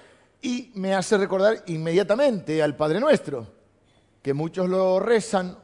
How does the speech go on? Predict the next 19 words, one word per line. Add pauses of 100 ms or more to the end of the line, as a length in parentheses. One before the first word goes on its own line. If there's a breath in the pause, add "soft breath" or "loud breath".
(120)
o
lo
oran, (560 soft breath)
pero
no
lo
viven. (260 soft breath)
¿Y
qué
dice
el
Padre
Nuestro? (400 soft breath)
"Perdona
nuestra",
depende
de
la
traducción,